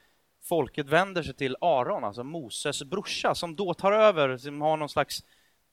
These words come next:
tillförordnad ledarskap där. Och, eh, de går upp, de går till, till Aron och säger så här: "Vad, vad händer nu? Han den där Mose? <laughs> Han den där Mose,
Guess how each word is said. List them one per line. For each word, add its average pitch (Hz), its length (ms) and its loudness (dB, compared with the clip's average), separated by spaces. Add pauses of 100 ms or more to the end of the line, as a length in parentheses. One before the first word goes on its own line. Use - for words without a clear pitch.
(140)
tillförordnad 165 920 0
ledarskap 135 600 0
där. 85 220 -6 (520)
Och, - 360 -8
eh, 123 220 4 (1040)
de 208 180 0
går 214 100 4
upp, 220 220 2
de 180 40 -6
går 226 140 0
till, 202 260 -6
till 202 180 -4
Aron 147 220 4
och - 80 -6
säger 123 220 2
så 127 80 0
här: 101 140 2 (840)
"Vad, 202 240 2
vad 214 100 6
händer 226 280 2
nu? 196 400 -2 (200)
Han 254 600 4
den 233 200 10
där 196 260 12
Mose? 226 600 -2 (260)
<laughs> 143 140 -10 (640)
Han 277 260 10
den 277 120 6
där 214 140 10
Mose, 214 440 4